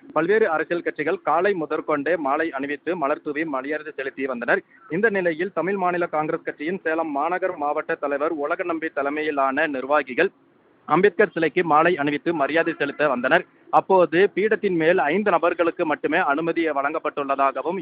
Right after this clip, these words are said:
இதர நபர்களுக்கு மேலே செல்ல அனுமதி இல்லை என காவல் ஆய்வாளர் அவர்களை தடுத்து நிறுத்தினர். அதனால் அப்பகுதியில் பதற்றம் நிலவியது. அதன் பிறகு காவல்துறையினரின் அறிவுறுத்தலின் பேரில் குறுகிய, குறைந்த ந-, எண்ணிக்கையிலான நிர்வாகிகள் மட்டுமே பீடத்தின் மீது ஏறி அம்பேத்கர் சிலைக்கு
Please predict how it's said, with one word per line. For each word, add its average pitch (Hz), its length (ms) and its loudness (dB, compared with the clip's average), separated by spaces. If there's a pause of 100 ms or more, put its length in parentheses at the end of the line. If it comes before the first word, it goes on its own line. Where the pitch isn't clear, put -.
இதர 196 200 0
நபர்களுக்கு 151 560 -4
மேலே 151 360 -2
செல்ல 147 240 -4
அனுமதி 151 460 -4
இல்லை 147 300 -4
என 147 240 0 (340)
காவல் 190 340 -2
ஆய்வாளர் 160 640 -2
அவர்களை 143 420 -6
தடுத்து 160 340 -6
நிறுத்தினர். 139 500 -4 (160)
அதனால் 147 360 -2
அப்பகுதியில் 151 440 -8
பதற்றம் 143 380 -8
நிலவியது. 135 380 -2 (720)
அதன் 180 160 2
பிறகு 170 420 2
காவல்துறையினரின் 175 720 2
அறிவுறுத்தலின் 165 560 -2
பேரில் 175 260 0 (160)
குறுகிய, 202 280 0 (160)
குறைந்த 190 420 -6
ந-, 156 140 -2
எண்ணிக்கையிலான 165 540 0 (340)
நிர்வாகிகள் 175 640 2
மட்டுமே 156 320 0 (140)
பீடத்தின் 175 400 -2
மீது 156 180 -4 (160)
ஏறி 156 140 2
அம்பேத்கர் 165 440 0
சிலைக்கு 151 300 -4